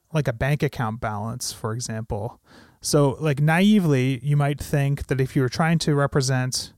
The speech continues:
you know, someone's bank account in a piece of software, that you could just have a column on a bank accounts table called balance, right? That would have a number in it saying this person has five hundred dollars in their account.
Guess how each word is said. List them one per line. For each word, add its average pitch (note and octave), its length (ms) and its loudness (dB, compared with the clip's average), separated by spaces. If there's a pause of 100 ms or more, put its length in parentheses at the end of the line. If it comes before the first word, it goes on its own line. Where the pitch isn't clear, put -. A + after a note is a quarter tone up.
(120)
you C3+ 80 -2
know, A#2+ 280 0
someone's C3+ 380 0
bank C3 300 -2
account B2 360 -2
in C3 100 -4
a A#2+ 60 -6
piece - 280 -2
of A#2+ 320 -2
software, B2 720 -2 (540)
that C3 140 2
you C#3 100 2
could D#3 180 2
just D3 140 0
have D3 100 2
a B2+ 60 2
column C#3 600 0 (300)
on C3+ 180 0
a C3 260 -2
bank C#3+ 280 0
accounts B2 360 -4
table A#2+ 340 0
called B2 300 -4
balance, A2 720 -4
right? B2+ 280 -2
That C#3 160 -2
would B2+ 100 -2
have C3 100 2
a A#2+ 60 0
number A#2+ 420 0
in A2+ 80 -6
it A#2+ 80 -4
saying A#2+ 240 -4
this B2+ 120 -2
person C3 340 0
has B2 280 -4
five B2 300 -2
hundred B2 380 -4
dollars A#2 420 -2
in A#2+ 80 -4
their A#2 320 -6
account. - 540 -10